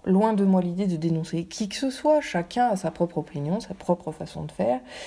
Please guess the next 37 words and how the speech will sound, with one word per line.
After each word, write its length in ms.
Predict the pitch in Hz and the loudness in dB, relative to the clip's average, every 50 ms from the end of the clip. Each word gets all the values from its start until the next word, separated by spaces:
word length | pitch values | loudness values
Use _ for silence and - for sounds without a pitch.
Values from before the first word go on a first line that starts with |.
| - - | -8 -2
et 80 | - 185 | 0 0
je 60 | 185 | 2
suis 140 | - 196 190 | 2 0 2
pas 100 | 233 233 | 4 4
là 120 | 254 269 | 4 4
pour 200 | 262 - 208 185 | 2 2 2 4
épiloguer 580 | 180 180 - - 180 175 175 180 185 233 262 269 | 4 2 2 0 0 2 2 2 2 2 2 0
sur, 500 | 262 - - - 226 233 247 247 214 190 | -2 -4 -4 -2 0 2 2 2 2 2
euh, 200 | 180 170 165 160 | 2 4 2 2
ce 100 | 165 - | 0 -4
qui 160 | - - 196 | -2 2 2
est 60 | 170 | 4
bien 340 | 170 185 208 220 226 220 - - | 4 4 0 0 0 -2 -2 -2
ou 100 | 190 180 | -2 0
mal. 240 | 170 151 156 156 156 | 0 0 -2 -2 -6
Je 160 | - - - | -8 -6 -6
dis 220 | 135 165 170 175 170 | -4 -4 -4 -4 -4
juste 400 | 180 214 247 277 - - - - | -4 -4 -4 -4 -8 -10 -12 -4
que 260 | - 196 196 226 247 - - - - - - - - - | 2 2 2 2 2 -2 -10 -18 -16 -16 -18 -14 -8 -2
il 100 | 190 190 | 2 2
est 140 | 196 190 214 | 2 4 2
important 560 | 208 202 196 180 - - - 220 254 302 302 | 2 2 0 -2 -2 0 0 2 2 2 2
de 100 | 247 208 | 2 2
remettre 460 | 185 170 190 214 247 254 254 - 196 | 2 4 4 4 4 2 0 0 0
les 80 | 185 175 | 0 0
choses 500 | - - - 220 226 240 233 220 180 180 - - - - - - - - | 0 0 -4 -2 0 0 -2 -2 -6 -8 -8 -12 -18 -18 -20 -16 -6 0
dans 160 | 185 202 226 | 4 4 6
leur 220 | 233 247 233 240 | 6 6 4 2
contexte. 580 | - 214 196 190 190 147 - - - - - - | 0 2 2 2 2 0 -4 -4 -8 -14 -16 -12
Pour 220 | - - 214 196 196 | -4 0 2 4 4
moi, 460 | 196 196 196 202 214 247 294 330 - - - - - - - - | 6 6 6 6 6 6 4 2 -2 -8 -18 -18 -18 -14 -6 0
effectivement, 720 | 226 240 240 247 247 247 - 202 180 170 175 196 233 247 220 | 0 4 4 2 2 0 -2 0 0 2 2 2 2 2 2
un 100 | 170 165 | 2 2
palmarès 600 | - 185 180 180 175 160 156 165 175 202 - - | 4 2 4 4 2 0 0 0 -2 -2 -2 -4
ou 60 | 180 | -6
quelque 300 | - - 170 170 - 175 | -4 -4 -4 -4 -4 -10
chose, 480 | - - - 180 208 247 269 240 190 | -10 -8 -6 -4 -2 -2 -2 -2 -2